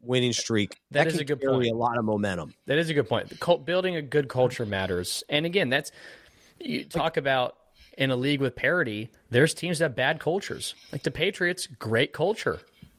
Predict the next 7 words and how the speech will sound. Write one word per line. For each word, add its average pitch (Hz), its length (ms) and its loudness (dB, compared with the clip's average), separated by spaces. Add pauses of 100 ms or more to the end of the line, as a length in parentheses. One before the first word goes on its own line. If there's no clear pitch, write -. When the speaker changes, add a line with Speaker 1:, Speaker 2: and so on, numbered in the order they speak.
(140)
Speaker 2:
They're 135 160 0
gonna 175 180 0
be 160 120 2
a 170 60 2
successful 160 560 0
franchise. 139 680 0
It, - 300 -6